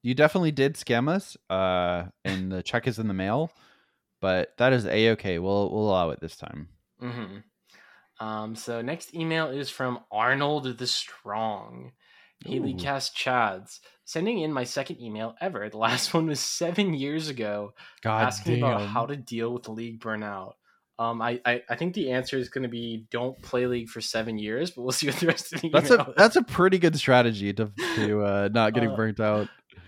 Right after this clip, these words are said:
Speaker 2: uh, Over the years, I've repeatedly dropped and picked up the game, and now I'm back to regularly playing with my buds. This week, I nervously hopped into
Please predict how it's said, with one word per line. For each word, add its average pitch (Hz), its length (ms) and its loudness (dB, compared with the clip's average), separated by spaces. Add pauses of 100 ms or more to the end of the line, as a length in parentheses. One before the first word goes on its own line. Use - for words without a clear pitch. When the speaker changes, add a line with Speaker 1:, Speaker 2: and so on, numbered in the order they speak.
Speaker 2:
uh, 131 200 -2
Over 185 240 2
the 226 60 0
years, 175 300 2
I've 139 160 -2
repeatedly 131 520 -4
dropped 113 440 -4
and 123 100 -8
picked - 180 -10
up 113 140 -12
the 120 80 -14
game, 190 440 -4
and 151 100 -6
now 143 140 0
I'm 143 140 -4
back 117 300 -4
to 131 100 -8
regularly 113 440 -6
playing 107 340 -10
with 104 140 -14
my 104 100 -10
buds. 180 520 -4
This - 220 -10
week, 240 280 -12
I 117 160 -4
nervously 175 480 -8
hopped - 440 -8
into 123 160 -10